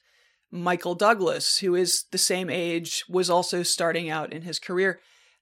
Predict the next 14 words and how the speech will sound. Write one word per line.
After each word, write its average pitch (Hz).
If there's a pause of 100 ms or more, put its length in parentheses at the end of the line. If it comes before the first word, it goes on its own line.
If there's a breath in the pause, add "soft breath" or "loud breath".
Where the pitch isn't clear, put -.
These 262
two 311
became 240
lifelong 208
friends. 202
They 180
were 180
roommates 190
at -
one 185
point 180
in 170
Los 160
Angeles, 170